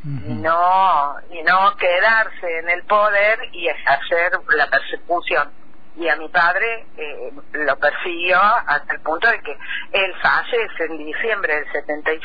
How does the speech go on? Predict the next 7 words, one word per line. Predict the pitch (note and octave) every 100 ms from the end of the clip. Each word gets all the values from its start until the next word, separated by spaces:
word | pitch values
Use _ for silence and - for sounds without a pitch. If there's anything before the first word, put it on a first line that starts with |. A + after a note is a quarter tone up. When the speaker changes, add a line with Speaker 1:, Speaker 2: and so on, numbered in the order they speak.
| -
Speaker 2:
cinco | A3 F#3+ F#3+ - A3 B3 - - - - - -
y | E3
a | C#3+ -
cuatro | F#3 F3+ G3+ A3 G3+ G3
meses, | G3+ G#3+ F#3+ - E3+ F#3+ -
en | C3+ D3
marzo, | E3 F3+ E3 - G3+ A3+